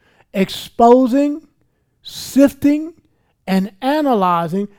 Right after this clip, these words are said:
and judging the very thought and purpose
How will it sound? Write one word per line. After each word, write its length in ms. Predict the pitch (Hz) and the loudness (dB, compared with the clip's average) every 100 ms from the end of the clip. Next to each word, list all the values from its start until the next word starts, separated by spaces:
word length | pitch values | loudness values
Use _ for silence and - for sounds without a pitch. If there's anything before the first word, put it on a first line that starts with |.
| _ - | _ -4
and 320 | 208 202 147 | -2 -2 -6
judging 680 | 120 269 320 247 233 233 | 0 2 4 2 -2 -2
the 120 | 202 185 | -2 -4
very 640 | 139 277 311 339 339 339 | -2 4 4 4 -2 -6
thought 580 | - 349 349 269 - _ _ _ _ _ _ _ _ _ _ _ _ _ _ - | -2 0 0 -4 -14 _ _ _ _ _ _ _ _ _ _ _ _ _ _ -2
and 260 | 208 208 | 0 0
purpose 600 | - 311 294 214 214 208 | 0 2 2 0 -4 -6